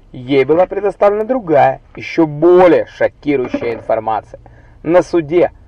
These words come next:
над агентом израильской разведки, обвинённым в предательстве, выяснилось, что в тысяча девятьсот пятьдесят пятом году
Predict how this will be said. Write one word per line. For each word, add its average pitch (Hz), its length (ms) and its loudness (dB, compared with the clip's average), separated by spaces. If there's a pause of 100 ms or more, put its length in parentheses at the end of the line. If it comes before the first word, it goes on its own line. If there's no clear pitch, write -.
(120)
над 117 180 -4
агентом 117 540 -6
израильской 113 680 -6
разведки, 196 720 0 (260)
обвинённым 113 580 -8
в - 100 -20
предательстве, 127 800 -6 (280)
выяснилось, 202 760 -2 (240)
что - 200 -6
в - 60 -12
тысяча - 400 -18
девятьсот 147 520 -8
пятьдесят 117 460 -10
пятом 113 420 -6
году 180 320 2